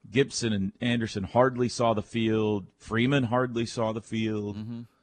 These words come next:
Speaker 1: Uh, th-, um, and Andrell Anthony was great, and, and I'm glad to see Jalil Farouk get involved, and so I'm not necessarily against those.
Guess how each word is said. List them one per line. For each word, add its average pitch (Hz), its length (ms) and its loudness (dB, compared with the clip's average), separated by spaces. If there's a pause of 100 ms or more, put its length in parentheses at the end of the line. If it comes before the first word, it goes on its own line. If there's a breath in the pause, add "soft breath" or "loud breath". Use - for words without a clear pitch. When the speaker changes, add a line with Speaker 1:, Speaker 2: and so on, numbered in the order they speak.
(600)
Speaker 1:
Uh, 95 520 0 (100)
th-, 143 180 -2
um, 135 380 -6
and 120 340 0
Andrell 127 420 2
Anthony 120 340 2
was 90 180 -4
great, 123 480 2
and, 98 240 -4
and 98 180 -2
I'm 95 120 -2
glad 117 240 4
to 110 40 -6
see 110 200 -4
Jalil 98 360 -2
Farouk 107 320 -2
get 123 160 -2
involved, 113 600 0
and 95 120 -8
so 98 180 0
I'm 98 100 0
not 110 180 -2
necessarily 98 380 -2
against 85 240 -8
those. 117 320 2